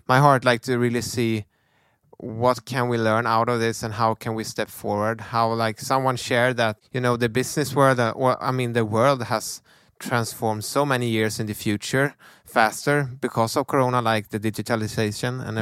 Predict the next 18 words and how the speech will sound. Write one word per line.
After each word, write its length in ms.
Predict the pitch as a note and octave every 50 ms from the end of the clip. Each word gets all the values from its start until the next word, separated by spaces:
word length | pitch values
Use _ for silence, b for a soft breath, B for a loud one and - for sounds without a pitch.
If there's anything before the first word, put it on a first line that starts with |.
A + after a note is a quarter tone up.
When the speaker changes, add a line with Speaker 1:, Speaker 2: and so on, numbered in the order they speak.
| A#2+ B2 B2+
Speaker 1:
everything. 220 | A#2 A#2+ A#2 A2+ B B B B B B -
But 100 | A#2+ B2
Speaker 2:
Yeah. 60 | C3
Speaker 1:
also 160 | B2 - C3+
someone 380 | B2 - C3+ C3 C3 C3 B2+ A#2+
said 200 | - B2+ A#2+ A#2
that, 140 | A#2 A2
like, 220 | A2 A2 A2 G#2+ -
the 100 | - G2+
church 420 | - - - A#2+ A2+ B2+ B2 -
has 240 | - A#2 G#2 - -
kind 280 | - - B2+ A#2+ A#2 A2
of 80 | G#2+
moved 400 | G#2+ G#2+ G#2+ G#2+ G#2 G2+ - - -
ten 200 | - B2 B2 B2+
years 500 | B2 A2+ G#2+ G#2 F#2+ - - - - - B B B B B B B B B
further 440 | - - - C3 A#2+ A#2 A2+ A2+ G#2+
on, 280 | G#2 A2 B2+ C#3+ C#3